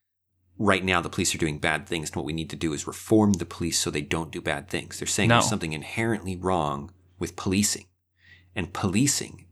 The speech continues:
Speaker 1: as a general category has to cease, <laughs> or, or injustice will continue to happen because it's, because at some point in time, uh, the police were doing things against blacks and slavery and on and on. It's, it's that weird historical digression that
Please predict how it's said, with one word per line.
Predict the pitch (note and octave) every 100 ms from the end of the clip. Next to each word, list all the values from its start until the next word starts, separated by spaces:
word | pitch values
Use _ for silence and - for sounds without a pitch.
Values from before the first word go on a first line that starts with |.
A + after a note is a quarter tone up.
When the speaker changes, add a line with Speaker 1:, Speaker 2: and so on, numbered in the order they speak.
| -
Speaker 1:
as | F#2 G2+
a | G#2 F#2+
general | E2 - G#2 A2 G#2+ G2+
category | - F2+ E2 D2+ C2
has | - - -
to | -
cease, | - - G2 - - - - F#2
<laughs> | E2+ -
or, | - - - -
or | - A2 G#2 - _ _
injustice | B2 G#2+ A2+ G#2 F2+ -
will | -
continue | E2+ - D#2+
to | D2
happen | - E2 E2+
because | - - -
it's, | - - - - - -
because | A2 G#2+
at | A2+
some | C#3 G#2+
point | G#2 E2+
in | D#2
time, | D#2+ D2 C#2 C#2 - -
uh, | B1 B1+ - -
the | F#2+
police | - F#2 D2 -
were | C#2+ A#1 - _ -
doing | C#3 G#2+
things | G#2 F2+
against | D#2 D2+ -
blacks | D2+ C#2 - -
and | C2+ -
slavery | - D#2 C#2+ C#2
and | C2+ C#2 - - - -
on | C3 A#2
and |
on. | D#2+ C#2
It's, | -
it's | G2 G2+ -
that | E2
weird | G2 G2+
historical | - - E2+ D#2 E2+ D#2
digression | - E2+ C#2+ C#2+ - C#2+ -
that | C2